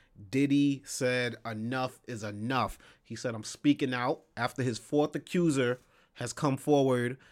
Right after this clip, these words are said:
uh, with some crazy allegations of, of assault, uh, trafficking,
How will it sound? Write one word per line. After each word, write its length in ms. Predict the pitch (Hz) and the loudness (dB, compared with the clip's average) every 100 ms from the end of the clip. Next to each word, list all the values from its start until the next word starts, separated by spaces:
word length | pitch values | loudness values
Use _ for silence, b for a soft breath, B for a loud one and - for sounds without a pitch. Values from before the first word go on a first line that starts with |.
| b - | b -8
uh, 360 | 113 113 110 95 | -6 -4 -6 -6
with 260 | 117 113 _ _ _ | -8 -10 _ _ _
some 160 | - 117 | -14 -14
crazy 500 | - - 202 214 143 | -6 0 2 4 6
allegations 680 | 127 120 113 123 117 123 113 | 4 2 0 -2 -2 -4 -4
of, 140 | 110 107 | -6 -6
of 260 | 107 107 95 - | -8 -8 -10 -12
assault, 600 | 101 - 143 143 139 - B B B - | -8 2 6 6 4 -2 B B B -12
uh, 380 | 107 107 104 101 87 | -6 -6 -6 -8 -6
trafficking, 720 | 143 135 - 143 147 139 | 4 4 4 0 2 2